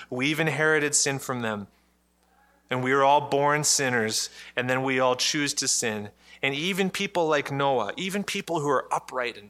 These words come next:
trust God, even they have sin that they need to be saved from. So you see, what, what this story shows us so clearly is that the problem with the world isn't some problem out there.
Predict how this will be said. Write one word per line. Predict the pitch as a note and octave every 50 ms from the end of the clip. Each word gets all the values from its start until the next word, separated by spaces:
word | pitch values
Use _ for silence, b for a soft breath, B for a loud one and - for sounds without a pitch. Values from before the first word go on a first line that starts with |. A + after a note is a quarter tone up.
| _ -
trust | - - D#3+ D3+ - - -
God, | D3 C#3 C3+ B2 A2+ A2 B B B B B B
even | D3+ E3 E3 E3 E3+ D#3 D3
they | C3+ C#3 C#3
have | C3+ B2 C3+ C3 B2 -
sin | - - - - - D3 D3 C#3 B2+ A2+ G#2+ G2+
that | G#2 A#2+ - -
they | C3 B2
need | B2 B2 B2 B2 B2 C3+ B2+ -
to | C3
be | B2 A#2 A#2+
saved | A2+ - - - C#3+ C3+ C#3 C#3+ C#3
from. | - - - A2+ G#2+ G2 F#2 F2 _ _ _ _ _ _ _ _ _ _ _ _ _ _ _ _ _ _ _ _ _ _ _ _ _ _ _ _ _ _ _ _ B B B B B B
So | B - C#3
you |
see, | - - F3+ F3
what, | F3 D#3 -
what | D3 C#3+ C#3
this | - E3+ E3+ -
story | - - E3 E3+ E3 D3
shows | - - - E3 D#3+ D3
us | C#3 B2+
so | - - - D#3+ E3 D#3
clearly | - - - E3 E3+ E3+ D#3 C3 A#2
is | A2+ A2 -
that | C3 B2+ B2+ - B B B B B B
the | B -
problem | - - - D3+ E3 F3 F#3 F3+
with | F#3 F3 -
the | D#3
world | D3 D#3 E3 D#3 C3+
isn't | C3 B2 C3+
some | C3+ - - D3 C#3
problem | - - - D3+ D3 D3 C#3+ C3+ B2+ -
out | A#2 B2 - - -
there. | A#2+ A#2+ B2+ C3 A#2 F#2 -